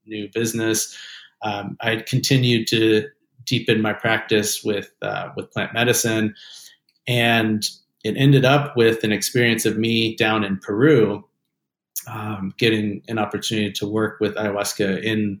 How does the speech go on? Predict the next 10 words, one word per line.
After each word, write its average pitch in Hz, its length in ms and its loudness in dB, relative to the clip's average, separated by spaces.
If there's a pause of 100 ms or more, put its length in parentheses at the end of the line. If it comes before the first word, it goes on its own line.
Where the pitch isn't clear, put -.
(100)
the 101 100 -6
Amazon. 101 640 0 (420)
And 110 380 0
that's 135 320 2
when 143 120 6
I 123 80 4
think 113 360 0 (220)
something 107 540 -2
really 113 340 4
shifted 107 760 0